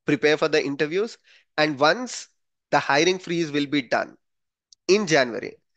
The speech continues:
many companies will open new recs. Many companies will be aggressive in hiring because they did not hire for the last couple of months. Now they don't, they don't want any delay. They want to hire candidates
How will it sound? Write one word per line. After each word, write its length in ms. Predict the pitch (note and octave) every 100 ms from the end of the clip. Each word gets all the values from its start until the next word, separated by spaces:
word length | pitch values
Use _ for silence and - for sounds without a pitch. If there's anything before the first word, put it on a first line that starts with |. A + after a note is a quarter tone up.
| _ _ _
many 280 | B2+ D3+ A3
companies 580 | G#3 F#3 F3+ F#3 G#3 - _
will 200 | C3 D3+ D#3+ -
open 440 | C#3 C#3 E3 E3+ E3 -
new 300 | B2+ D3 D3+
recs. 360 | C#3+ - - _ _ -
Many 240 | C3+ E3+
companies 480 | E3+ D#3 D3 E3 D3
will 120 | C#3+
be 280 | C3+ F#3 A3 _ _ C3+
aggressive 640 | C#3 B2 F#3 F3+ F#3+ E3+
in 160 | D#3 D3
hiring 440 | - B2 C3 G#3+ - _ _ _ -
because 460 | C#3 F3 G#3+ A#3+ - _ -
they 80 |
did 180 | D3 D3+
not 160 | E3 E3+
hire 460 | - C3+ C#3+ E3+ - _ _ _
for 120 | -
the 100 | C#3
last 260 | D3 C#3 -
couple 240 | C3+ D3
of 120 | D3+ C#3
months. 320 | C#3 G3 - _ -
Now 200 | B2 C3+
they 140 | C#3+
don't, 260 | C#3+ C#3 C#3 - _ _ _ _
they 120 | C#3+
don't 240 | C#3+ E3+
want 280 | D#3 D3+ D3+ - -
any 220 | C#3 D3
delay. 360 | C3 C3 G3 - _ _ _ _ -
They 60 |
want 220 | C3+ C3+ C3+
to 80 |
hire 220 | B2+ C3+ C3+
candidates 600 | C3+ B2 C3+ C#3+ C#3+